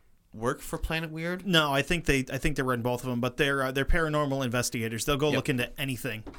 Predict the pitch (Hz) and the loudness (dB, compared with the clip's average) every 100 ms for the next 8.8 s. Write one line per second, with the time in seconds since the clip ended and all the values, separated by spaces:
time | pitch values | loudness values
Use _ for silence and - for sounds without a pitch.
0 | - - - - 131 120 113 110 104 101 | -16 -18 -18 -2 2 2 2 2 2 2
1 | 98 - - - - - 151 143 139 127 | -2 -10 -20 -20 -14 0 2 4 2 0
2 | - 202 220 175 - 110 104 107 - - | -2 0 0 0 0 0 0 -4 -8 -20
3 | - - - - - - 123 160 196 156 | -20 -20 -18 -16 -14 -14 0 0 2 -2
4 | - 139 139 123 101 101 87 101 98 - | -2 -2 0 -2 -2 -2 -2 -6 -6 -6
5 | - - _ - 98 - 110 104 98 95 | -8 -12 _ -18 -14 -8 -6 -4 -6 -8
6 | - - _ - - 104 82 80 - _ | -14 -20 _ -20 -6 -2 -2 -6 -14 _
7 | - - 117 104 104 104 - 117 117 113 | -20 -2 0 2 0 -4 -4 -2 -2 -4
8 | 104 95 98 _ 117 107 90 87 | -6 -8 -10 _ -2 0 -2 -6